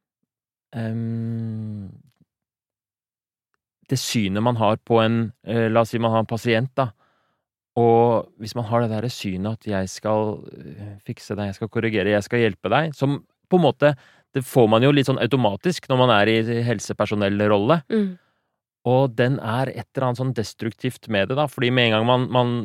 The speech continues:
Speaker 1: tar på seg den… akkurat som du sier, man ser på den andre som et offer, så vil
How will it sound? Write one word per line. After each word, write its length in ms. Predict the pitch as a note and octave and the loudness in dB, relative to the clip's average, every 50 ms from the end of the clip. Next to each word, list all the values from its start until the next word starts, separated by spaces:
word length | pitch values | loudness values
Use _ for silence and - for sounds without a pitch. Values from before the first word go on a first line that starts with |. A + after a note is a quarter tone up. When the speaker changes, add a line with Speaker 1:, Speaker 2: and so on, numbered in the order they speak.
| - - _ - | -8 -12 _ -6
Speaker 1:
tar 160 | - B2+ G#2 | -2 -2 -2
på 80 | - - | -2 0
seg 120 | G#2+ A#2+ A2+ | 0 2 2
den… 160 | A2 A2+ A#2+ | 2 0 -2
akkurat 300 | - - C#3+ - D#3+ D#3+ | -4 -4 -4 -2 -2 0
som 100 | C#3 D#3+ | 0 0
du 80 | D#3+ D3+ | 0 0
sier, 220 | - D3 A#2+ A#2+ | 2 2 2 2
man 120 | C3+ C#3 C3 | 2 0 0
ser 200 | - C3 A2+ G#2+ | 0 0 0 2
på 120 | - B2+ | 2 0
den 140 | A#2+ A#2+ A#2+ | 0 2 0
andre 240 | A#2 G#2+ F#2+ G2 G2 | 0 -2 -2 -4 -6
som 120 | G#2+ A2+ | -6 -6
et 100 | A#2+ - | -6 -6
offer, 400 | - G#2+ - _ - F3+ G3 G3 F#3 _ _ _ _ _ _ _ _ _ _ _ _ _ _ _ _ _ _ _ _ _ _ _ _ _ _ _ _ _ _ _ _ _ _ _ _ _ - | -10 -12 -10 _ -4 -4 -4 -4 -6 _ _ _ _ _ _ _ _ _ _ _ _ _ _ _ _ _ _ _ _ _ _ _ _ _ _ _ _ _ _ _ _ _ _ _ _ _ -10
så 300 | - - C#3+ C3+ C3 C3+ B2 | -2 2 6 6 6 6 6
vil 140 | C3 B2+ | 4 4